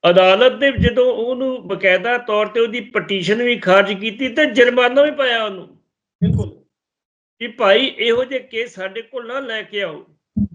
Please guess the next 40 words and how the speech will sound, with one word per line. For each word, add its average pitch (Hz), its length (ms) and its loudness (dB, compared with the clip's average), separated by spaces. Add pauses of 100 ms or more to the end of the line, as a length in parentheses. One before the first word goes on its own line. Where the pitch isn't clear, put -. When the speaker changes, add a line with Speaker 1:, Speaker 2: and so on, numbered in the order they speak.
(240)
Speaker 2:
ਬਿਲਕੁਲ - 460 -12
Speaker 1:
ਇਹੋ 247 160 0
Speaker 2:
ਸਹੀ 285 100 -4
Speaker 1:
ਜਿਹੇ 285 100 -6
Speaker 2:
ਗੱਲ। - 80 -20
Speaker 1:
ਤੁਸੀਂ 240 320 -12
ਜੇ 254 100 -4
ਕਰਨੇ 226 400 -8
ਤੇ 285 160 -12
ਕਾਨੂੰਨ 240 460 -14
ਵਿਧਾਨ 240 300 -6
ਸਭਾ 214 220 -8
'ਚ 302 100 -10
ਪਾਸ 233 320 -6
ਕਰਾਓ। 196 300 -4
Speaker 2:
ਹਾਂ। - 1300 -8 (120)
Speaker 1:
ਉਹ 262 200 0
ਅਮੈਂਡਮੈਂਟ 254 580 -2
ਕਰਨ। 202 540 -10 (540)
ਆਪੇ 240 220 -2
Speaker 2:
ਅੱਛਾ, 285 160 2
Speaker 1:
ਕਰਨ 226 100 2
Speaker 2:
ਵੈਸੇ 214 200 4
Speaker 1:
ਲੋਕਾਂ - 680 -2
ਨੂੰ। - 80 4
Speaker 2:
ਕਿੱਡਾ, - 500 0
ਕਿੱਡਾ 208 220 0
ਹਾਸੋਹੀਣਾ 202 680 -2
ਲੱਗੂਗਾ 214 440 -2
ਜੇ 233 140 0
ਵਿਧਾਨ 214 300 -4
ਸਭਾ 202 240 0
ਦੇ 226 100 -2
ਵਿੱਚ 190 200 -2
ਵੀ 185 140 -10
ਇਹ 196 240 -4
ਕਿਤੇ 196 200 -8
ਮਤਾ 180 340 2
ਆ 160 80 2
ਜਾਵੇ 165 460 -4